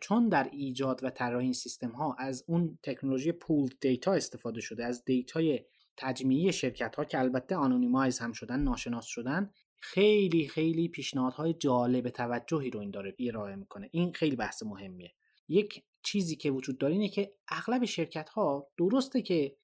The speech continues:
محصولات مختلفی دارن، ولی آناتومی کلی همون هست. مثلاً فرض بفرمایید که یک کسی، یه دونه مثلاً دانشجو، یه دونه جوشکار،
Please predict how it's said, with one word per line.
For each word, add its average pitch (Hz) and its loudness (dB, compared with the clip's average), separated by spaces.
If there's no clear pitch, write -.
محصولات 147 0
مختلفی 135 -2
دارن، 127 0
ولی 247 0
آناتومی 165 0
کلی 180 0
همون 196 2
هست. - -10
مثلاً 190 2
فرض 220 4
بفرمایید 185 0
که 160 0
یک 175 0
کسی، 170 0
یه 262 2
دونه 240 6
مثلاً 202 2
دانشجو، 151 2
یه 208 6
دونه 208 4
جوشکار، 165 0